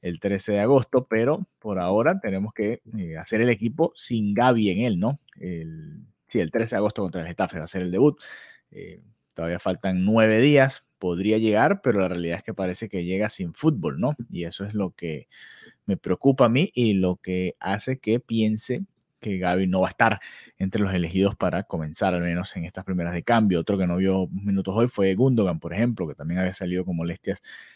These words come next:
en el partido anterior ante el Real Madrid. Pero, eh, f-, enfocándonos un poco, creo que la, la buena noticia, más allá de Oriol Romeu, que como ya les decía, para mí ha sido uno de los mejores jugadores de esta pretemporada, me voy a ir con, eh, Abde y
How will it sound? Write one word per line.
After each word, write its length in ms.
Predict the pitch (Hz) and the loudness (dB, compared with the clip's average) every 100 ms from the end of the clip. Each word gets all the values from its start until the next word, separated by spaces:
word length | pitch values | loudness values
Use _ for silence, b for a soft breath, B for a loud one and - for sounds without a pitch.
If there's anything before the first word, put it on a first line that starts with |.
| B | B
en 140 | - 85 | -10 -4
el 360 | 90 87 85 | -2 -2 -4
partido 400 | - 85 - 92 | -4 -6 -2 -2
anterior 300 | 90 85 82 | -2 -2 -2
ante 220 | 87 82 | -2 -4
el 140 | 85 80 | -6 -6
Real 380 | 80 80 80 78 | -4 -4 -4 -6
Madrid. 340 | 69 64 67 | -10 -12 -6
Pero, 300 | - 104 104 - | 0 2 2 0
eh, 260 | 107 107 | 0 0
f-, 260 | 98 - - | 0 -4 -8
enfocándonos 500 | 123 113 127 156 151 | -6 2 4 6 6
un 80 | 147 | 6
poco, 220 | 170 165 | 8 8
creo 160 | 143 147 | 8 6
que 140 | 147 | 6
la, 240 | 120 101 73 | 6 6 4
la 140 | 107 | 4
buena 200 | 110 139 | 4 4
noticia, 580 | 139 - 143 - 170 151 | 2 2 -2 0 4 6
más 160 | 117 | 6
allá 140 | 117 117 | 6 8
de 60 | |
Oriol 220 | 120 117 113 | 10 8 8
Romeu, 340 | 110 117 139 | 6 8 6
que 140 | 120 | 4
como 200 | 95 87 | 0 0
ya 140 | 82 92 | 0 0
les 100 | 101 | -2
decía, 320 | 95 - 123 | -4 0 0
para 200 | 101 82 | 2 -2
mí 100 | 85 | -2
ha 60 | 95 | -2
sido 240 | - 98 | 2 4
uno 120 | 98 | 4
de 60 | 95 | 2
los 140 | 90 | 0
mejores 540 | 85 90 92 98 104 - | -6 -4 0 0 -2 -12
jugadores 500 | - 90 87 92 98 | -12 -8 -6 -6 -8
de 100 | 80 | -12
esta 220 | - 90 | -14 -14
pretemporada, 640 | 92 - 104 139 135 123 - _ B B B B B _ | -12 -8 -2 8 8 8 2 _ B B B B B _
me 100 | 107 | 2
voy 140 | 107 123 | 4 6
a 80 | |
ir 200 | 127 135 | 6 2
con, 440 | - 120 127 147 143 _ _ _ _ _ _ - | 2 2 2 -2 -8 _ _ _ _ _ _ -20
eh, 220 | - 92 80 | -10 -10 -4
Abde 540 | 107 120 131 147 160 - | 0 0 2 0 0 -2
y 300 | 107 139 - | -4 -4 -6